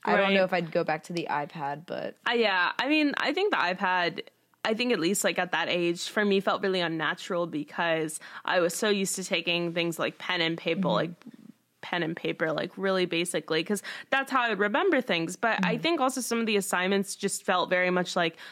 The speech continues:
Speaker 2: "Oh, because it's on technology, like, we
Speaker 1: Yes.
Speaker 2: have to do it now," as
Speaker 1: Yes.
Speaker 2: opposed to, well, you know, it would have just been easier if it was, like, a paper and pen situation over here.
Speaker 1: That's so true.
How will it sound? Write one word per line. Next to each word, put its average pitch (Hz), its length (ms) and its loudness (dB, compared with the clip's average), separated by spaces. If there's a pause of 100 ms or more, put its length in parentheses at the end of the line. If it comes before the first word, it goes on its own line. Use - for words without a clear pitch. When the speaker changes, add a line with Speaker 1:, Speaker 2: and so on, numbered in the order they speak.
(120)
Speaker 2:
"Oh, 202 320 4
because 196 720 2
it's - 220 0
on 190 220 2
technology, 180 680 2
like, 170 140 2
we 175 120 2
Speaker 1:
Yes. 156 120 0
Speaker 2:
have 156 280 -2
to 170 100 -6
do 214 180 0
it 208 160 2
now," 175 220 2
as 170 60 2
Speaker 1:
Yes. 170 100 0
Speaker 2:
opposed 170 380 0
to, 170 200 2 (320)
well, 160 460 2 (160)
you 208 140 2
know, 160 300 2 (120)
it - 100 0
would 392 140 4
have 359 80 -2
just 220 180 -2
been 165 140 0
easier 180 300 4
if 165 120 -4
it 165 60 0
was, 160 120 0
like, 165 120 0
a 160 60 -4
paper 180 360 0
and 156 100 -2
pen 160 280 -2
situation - 640 -2
over - 220 -6
here. - 240 -8
Speaker 1:
That's 190 200 0
so 170 160 0
true. - 300 -8